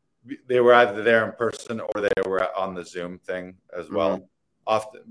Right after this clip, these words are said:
Speaker 1: uh, many of them don't live in New York City right now, too. So there was a lot that couldn't be here in person. Um, but everyone was well represented, and everyone is, if they weren't there, they've sent us an email to say they wish they could be there, and congratulations, and can't wait to,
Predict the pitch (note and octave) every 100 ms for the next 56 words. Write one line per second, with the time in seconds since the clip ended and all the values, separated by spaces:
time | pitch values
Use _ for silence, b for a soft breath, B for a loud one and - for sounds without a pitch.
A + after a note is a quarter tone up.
0 | A2+ A#2+ B2 A#2+ A2 G2 G#2 G2 F#2 F#2
1 | F2+ F2+ E2+ - F#2 E2+ D#2 D2+ D#2+ D2+
2 | D2 - D#2 D2 - D2+ D2 D2+ D2+ D#2
3 | D2+ - D#2+ _ - D#2+ D#2 D#2 D2+ D#2
4 | D2+ - D#2 - G2 G2+ _ _ _ _
5 | _ D#2+ D#2 D#2 D#2 D2+ D#2 _ _ F2+
6 | E2 - - A2 A2 G2+ F#2 F#2 G2 F#2+
7 | G2 F#2 F#2+ F#2 - F#2+ F2+ F2+ F2 E2+
8 | - G2+ F2 F2+ F2 E2 - - - F#2
9 | G#2+ G#2 - F#2+ F#2+ F#2 F2+ - F#2+ F#2
10 | - F#2 F#2 F#2 F2+ F2 E2+ - F2+ F2
11 | F2 - G#2 - G#2+ G2+ F#2+ F2+ F2 F2
12 | F2 E2 D#2 b b b b _ F#2+ F#2
13 | F#2+ F#2+ F#2+ F2+ F2 - F2 F2 F2 E2
14 | E2 E2 D#2 - F2 E2+ F2 - F2 E2+